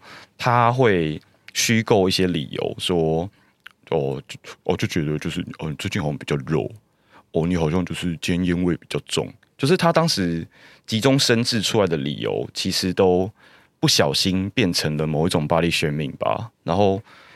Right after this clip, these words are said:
我就开始会自-，很严重的自我否定，觉得说，就是这个关系的失败全部都是，都是我的错，这样，都是因为我，呃，烟味太重，我胡子太刺，我太胖等等的吧。所以，呃，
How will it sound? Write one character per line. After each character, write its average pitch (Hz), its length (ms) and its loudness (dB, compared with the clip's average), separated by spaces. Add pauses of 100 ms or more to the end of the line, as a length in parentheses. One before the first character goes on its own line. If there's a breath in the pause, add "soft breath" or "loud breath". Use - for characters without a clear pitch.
(280 loud breath)
我 87 120 -2
就 131 100 2
开 120 160 2
始 98 100 -2
会 95 140 0
自-， - 240 -4
很 82 140 -4
严 87 140 0
重 98 140 2
的 90 40 0
自 - 140 -2
我 76 120 2
否 - 260 -4
定， 78 180 -6
觉 73 120 -8
得 78 80 -2
说， 73 500 -4 (520 soft breath)
就 98 100 -8
是 82 80 -8
这 98 120 0
个 90 80 0
关 87 200 2
系 87 160 -2
的 78 80 -4
失 78 280 0
败 76 200 0
全 - 180 -6
部 80 60 -4
都 85 100 -4
是， 80 240 -4 (400)
都 87 80 -4
是 101 100 -2
我 85 200 -2
的 - 80 -10
错， - 280 -2 (100)
这 - 100 -6
样， - 100 -6 (300)
都 95 100 0
是 98 140 0
因 98 140 2
为 87 100 4
我， 64 200 -2
呃， - 220 -6
烟 90 140 0
味 95 120 2
太 80 180 0
重， 73 220 -2
我 73 80 -2
胡 78 180 -6
子 - 100 -12
太 80 200 -2
刺， - 420 -4 (400 loud breath)
我 76 100 -6
太 80 160 0
胖 67 240 -2 (300)
等 80 140 -4
等 76 140 -2
的 - 100 -8
吧。 - 360 -8
所 - 180 -4
以， 82 140 -4 (1160 loud breath)
呃， 67 260 -2